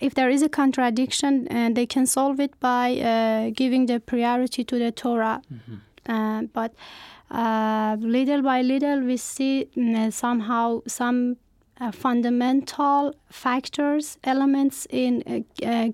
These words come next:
Speaker 1: Kabbalah that it is well known as a Kabbalistic element, but it is, uh, contradictory to the Torah and to the, um,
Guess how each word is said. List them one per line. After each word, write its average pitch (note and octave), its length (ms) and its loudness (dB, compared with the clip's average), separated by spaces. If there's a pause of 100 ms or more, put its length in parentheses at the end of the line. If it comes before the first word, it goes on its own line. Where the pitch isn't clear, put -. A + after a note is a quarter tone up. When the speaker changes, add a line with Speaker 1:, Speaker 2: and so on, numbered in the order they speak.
Speaker 1:
Kabbalah C4+ 500 2
that B3+ 260 0 (460)
it C4 240 0
is C4 240 2
well C4 220 4
known D4+ 280 4
as B3+ 280 0
a B3 120 0
Kabbalistic C4 880 0 (240)
element, D#4 540 4
but C4 240 2 (140)
it A#3 140 -4
is, A#3+ 280 -4
uh, A3 320 -2 (380)
contradictory A#3 960 -2
to A#3+ 180 -6
the A#3+ 240 0 (340)
Torah A#3+ 520 0
and A#3+ 240 0
to A#3+ 80 -2
the, A#3+ 320 0
um, G#3+ 440 -2